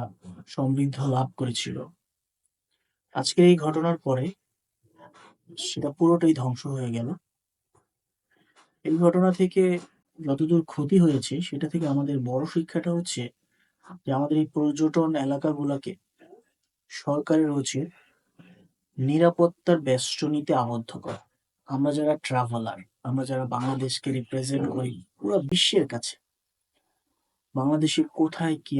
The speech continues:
আছে, কত সুন্দর জিনিস, ছোট জিনিসটাকেও আমরা অনেক বড় করে বিশ্বের দরবারে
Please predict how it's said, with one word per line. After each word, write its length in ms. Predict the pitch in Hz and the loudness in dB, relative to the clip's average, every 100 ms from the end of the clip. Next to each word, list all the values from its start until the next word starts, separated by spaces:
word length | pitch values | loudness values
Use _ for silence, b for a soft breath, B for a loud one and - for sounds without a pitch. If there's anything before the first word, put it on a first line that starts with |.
| 131 | -2
আছে, 280 | 127 - 135 135 - | -4 -6 -6 -8 -10
কত 120 | 139 143 - | -8 -8 -4
সুন্দর 380 | 185 185 180 170 156 | 2 4 6 4 0
জিনিস, 280 | 139 131 117 - - - | -2 0 -2 -10 -18 -18
ছোট 220 | - 185 226 208 | -6 -4 -2 2
জিনিসটাকেও 600 | 196 185 - 180 175 185 220 | 4 2 0 -4 -2 -4 -2
আমরা 160 | 139 139 131 | -2 -2 0
অনেক 160 | 156 143 127 | -2 -2 -2
বড় 160 | 131 143 147 | 0 -2 -4
করে 140 | 147 127 | -4 -2
বিশ্বের 320 | 131 - 143 135 | -2 -4 -6 -4
দরবারে 300 | 135 131 139 | -4 -2 -2